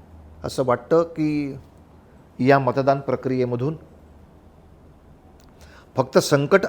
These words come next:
आल्यावरच जागं व्हायचं आणि योग्य मतदान करायचं असं नाही. योग्य वेळेला तुम्ही आम्ही जागे राहिलात तर आपण निवडून दिलेल्या माणसावर सुद्धा एक दबाव असतो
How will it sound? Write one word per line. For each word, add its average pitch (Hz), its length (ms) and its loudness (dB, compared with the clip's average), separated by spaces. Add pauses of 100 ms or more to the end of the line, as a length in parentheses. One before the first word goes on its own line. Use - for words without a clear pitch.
आल्यावरच 160 460 4
जागं 135 340 2
व्हायचं 139 500 2 (200)
आणि 143 180 -2
योग्य 139 320 2
मतदान 127 420 -2
करायचं 123 340 -2
असं 107 220 -4
नाही. 87 120 -10 (680)
योग्य 185 420 6
वेळेला 190 280 4
तुम्ही 175 260 0
आम्ही 175 220 0
जागे 139 300 2
राहिलात 110 360 0 (1120)
तर 220 200 8 (840)
आपण 117 460 4
निवडून 160 580 0
दिलेल्या 143 460 0
माणसावर 147 840 -2
सुद्धा 143 520 -4
एक 143 200 -4
दबाव 110 300 2
असतो - 260 -12